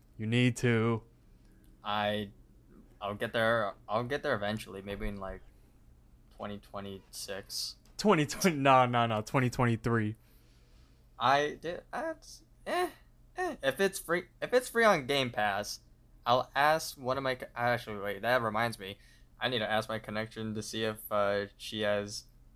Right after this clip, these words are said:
Speaker 2: she still has Game Pass for free, so I can sneak that.
Speaker 1: Hmm, yeah.
Speaker 2: Then hopefully it's on there. Oh well.
Speaker 1: Um,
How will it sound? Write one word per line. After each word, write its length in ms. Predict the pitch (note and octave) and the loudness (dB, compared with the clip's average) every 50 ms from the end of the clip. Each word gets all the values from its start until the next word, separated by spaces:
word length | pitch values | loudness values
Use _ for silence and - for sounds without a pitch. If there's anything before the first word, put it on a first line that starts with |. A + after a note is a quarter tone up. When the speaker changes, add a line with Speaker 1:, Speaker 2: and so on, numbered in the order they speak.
| - - | -20 -14
Speaker 2:
she 140 | - A#2+ | -12 -10
still 200 | A2 - A#2+ A2 | -6 -2 0 2
has 200 | G#2+ G#2+ G#2 G2+ | 2 2 0 -2
Game 200 | - - G#2+ G#2+ | -4 -6 -8 -6
Pass 200 | - G#2+ G#2 G#2 | -4 -2 -4 -4
for 120 | - - - | -4 -8 -16
free, 480 | - - A#2+ A2+ A2 G#2 G#2 G#2 G#2+ - - - - - - - | -12 -8 -6 -4 -4 -4 -6 -6 -8 -12 -16 -20 -20 -20 -20 -16
so 100 | - A2 | -12 -12
I 20 | G2+ | -12
can 380 | - G2+ G2+ G2 G2 G2 G#2+ - | -10 -10 -12 -12 -12 -14 -16 -16
sneak 460 | - - - - - A2 A2 G#2+ - | -14 -12 -12 -10 -8 -8 -10 -8 -8
that. 300 | - F#2 F#2+ G2 G2 - - - - - - - - _ _ _ - | -6 -4 -2 -2 -2 -4 -6 -14 -20 -20 -20 -20 -20 _ _ _ -8
Speaker 1:
Hmm, 260 | C3+ C3 B2+ B2 A#2 A2 - - | -6 -4 -4 -4 -6 -8 -8 -8
yeah. 260 | A#2 A2+ A2 A2 A2+ - - _ _ _ _ - | -6 -4 -4 -4 -6 -10 -14 _ _ _ _ -14
Speaker 2:
Then 260 | G2+ G2 F#2+ F#2+ F#2+ - - _ _ | -10 -10 -8 -10 -10 -14 -20 _ _
hopefully 280 | - G2 - - G2 G2 | -16 -14 -12 -12 -14 -14
it's 100 | F#2+ - | -12 -12
on 100 | G2 G2 | -12 -10
there. 220 | F#2+ G2 G2+ G2+ - - - | -8 -8 -8 -8 -10 -14 -12
Oh 60 | A2 G2 | -10 -10
well. 140 | F#2+ G2 - - - - - - - - - - - - - - - | -10 -10 -12 -14 -20 -18 -16 -16 -16 -16 -18 -20 -20 -16 -10 -4 0
Speaker 1:
Um, 220 | D3+ C3+ C3 C3 | 2 4 4 4